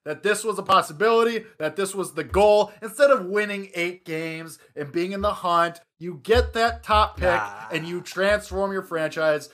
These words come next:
Speaker 1: The Chicago Bears now primed to own the offseason and go into twenty twenty-three season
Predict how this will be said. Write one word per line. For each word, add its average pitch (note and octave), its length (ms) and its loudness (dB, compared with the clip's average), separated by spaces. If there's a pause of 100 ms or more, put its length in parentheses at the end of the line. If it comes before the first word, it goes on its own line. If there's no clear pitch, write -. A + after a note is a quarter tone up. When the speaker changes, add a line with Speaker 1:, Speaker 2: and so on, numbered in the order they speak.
(160)
Speaker 1:
The E3 100 -8
Chicago F3+ 520 0
Bears D#3+ 500 2 (260)
now F3+ 360 2
primed D#3+ 720 0
to D3 340 -10
own F3+ 540 0 (240)
the D#3 120 -6
offseason C#3+ 760 -2
and C3 120 -14
go C#3+ 220 0
into D3 140 -10
twenty C3+ 320 -12
twenty-three B2 720 -12 (240)
season B2 640 -8